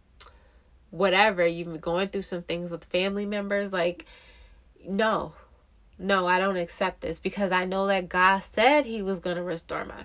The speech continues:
family. God said he was gonna give me a house. God said he was gonna give me children.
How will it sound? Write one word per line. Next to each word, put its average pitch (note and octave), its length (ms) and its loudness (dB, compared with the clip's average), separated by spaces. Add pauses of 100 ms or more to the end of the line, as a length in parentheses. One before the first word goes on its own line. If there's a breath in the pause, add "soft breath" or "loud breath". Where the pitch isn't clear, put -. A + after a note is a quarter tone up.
family. - 460 -16 (280 loud breath)
God G3 280 6
said A3+ 420 6
he A#3 140 0
was F#3+ 160 -4
gonna F3+ 220 -2
give D#3+ 240 -4
me D#3+ 140 -10
a E3 60 -10
house. - 520 -8 (320 loud breath)
God G#3 280 6
said A3+ 360 4
he B3 100 4
was G#3 180 -2
gonna G3 220 0
give F3 240 -2
me E3 180 -10
children. A3 840 -2